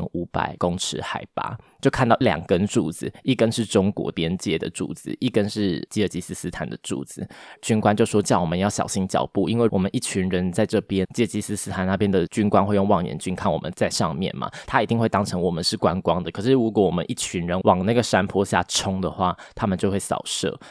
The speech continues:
因为他们会视为是入侵的感觉，这样子。当下我爬到山顶的时候，全部的老师他们就围着那根中国的界碑说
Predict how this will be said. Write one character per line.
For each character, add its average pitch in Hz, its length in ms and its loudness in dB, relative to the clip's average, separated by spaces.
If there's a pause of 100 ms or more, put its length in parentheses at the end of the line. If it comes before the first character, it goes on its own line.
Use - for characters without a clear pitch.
(120)
因 127 100 6
为 131 80 8
他 127 140 8
们 110 120 4
会 110 140 4
视 107 240 2
为 87 160 -4
是 101 140 -2
入 98 240 -2
侵 - 240 -4
的 82 80 -4
感 - 260 -2
觉， - 180 -10 (200)
这 - 100 -2
样 - 140 -6
子。 - 200 -20 (720)
当 170 180 6
下 196 220 8
我 113 60 10
爬 110 180 0
到 131 120 4
山 117 260 0
顶 98 100 -4
的 - 120 -4
时 - 160 -4
候， 110 200 0
全 92 800 2
部 151 140 2
的 113 100 2
老 76 220 4
师 95 360 -2
他 107 140 0
们 120 80 0
就 135 120 6
围 98 240 2
着 98 160 0
那 95 160 0
根 101 240 2
中 101 200 2
国 82 140 0
的 80 100 -2
界 92 220 0
碑 85 160 0
说 120 240 2